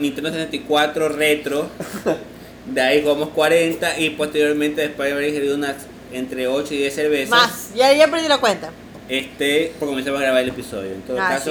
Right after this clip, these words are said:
Speaker 3: es.
Speaker 1: Juliana, mención en redes sociales.
Speaker 3: Nuestros queridos oyentes pueden seguirnos a través de Facebook, nos pueden buscar como Los Motherfocas, en WordPress como los motherfocas punto wordpress punto com, en Twitter también como Los Motherfocas y en Instagram, a pesar de que no subimos mucho contenido,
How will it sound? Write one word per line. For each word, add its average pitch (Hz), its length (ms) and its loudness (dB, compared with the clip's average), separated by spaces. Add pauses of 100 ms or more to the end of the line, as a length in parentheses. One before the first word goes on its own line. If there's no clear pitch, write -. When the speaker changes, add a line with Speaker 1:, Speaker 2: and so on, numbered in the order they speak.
(120)
Speaker 3:
es. - 100 -14
Speaker 1:
Juliana, 135 380 0
mención 131 340 -6
en 127 60 -6
redes 131 240 -4
sociales. 117 440 -8 (1120)
Speaker 3:
Nuestros 254 280 -6
queridos 269 320 6
oyentes 269 440 0
pueden 233 320 -2
seguirnos 240 440 -2
a 240 80 -2
través 208 260 -2
de 214 80 -2
Facebook, 233 480 -2 (460)
nos 196 80 -10
pueden 220 260 -2
buscar 220 300 -4
como 226 180 -2
Los 214 140 0
Motherfocas, 208 640 -2 (420)
en 220 220 2
WordPress 226 580 2 (160)
como 202 220 -4
los 208 120 -2
motherfocas 208 460 -4
punto 190 800 -4
wordpress 214 420 -2
punto 196 300 -8
com, 254 180 -2 (760)
en 202 600 -2
Twitter 269 340 -2
también 226 320 -2
como 220 240 -2
Los 226 120 0
Motherfocas 247 720 -2
y 214 100 -4
en 208 80 -2
Instagram, 247 600 -2
a 208 100 -4
pesar 208 280 -4
de 226 100 0
que 226 80 -4
no 226 80 -4
subimos 226 260 -2
mucho 226 300 -4
contenido, 247 500 -2